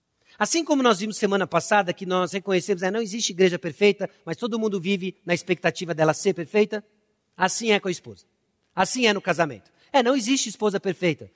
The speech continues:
mas a minha vai ser diferente, ela vai ser perfeita. Tenho certeza que ela vai ser diferente. E aí, ela não é.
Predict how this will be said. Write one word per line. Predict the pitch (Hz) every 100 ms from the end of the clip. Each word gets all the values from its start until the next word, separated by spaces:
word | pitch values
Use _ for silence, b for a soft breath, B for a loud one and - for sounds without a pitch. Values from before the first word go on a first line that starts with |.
| _ -
mas | 120
a |
minha | 135 143
vai | 139
ser | 151
diferente, | 127 147 139 135 135
ela | 131
vai | 127
ser | 127 135
perfeita. | 135 120 101 95 _ _ _ _ _ _ _ _ _ _ _ _ _ _ _ _ _ _ _ _ _ _ _ _ _
Tenho | 143 156
certeza | 165 - 165 135
que | 135
ela | 135
vai |
ser | 127 131
diferente. | 117 110 87 _ _ _ _ _ _ _ _ _ _ _ _ _ _ _ _ _ _ _ _ 147
E |
aí, | 170 220
ela | 175 156
não | 180 196
é. | 170 147